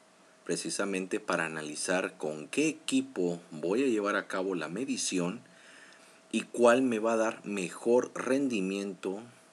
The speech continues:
precisamente al poder diagnosticar un sensor como tal. Sabemos perfectamente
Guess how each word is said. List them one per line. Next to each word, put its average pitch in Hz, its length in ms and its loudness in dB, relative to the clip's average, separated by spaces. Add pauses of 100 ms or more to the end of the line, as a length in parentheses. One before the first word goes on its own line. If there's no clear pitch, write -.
(640)
precisamente 87 1000 -4 (100)
al 80 600 -4
poder 82 360 -4
diagnosticar 87 680 -4
un 87 120 -4
sensor 85 460 -8
como 69 240 -14
tal. - 300 -10 (1120)
Sabemos 123 420 4
perfectamente 107 960 0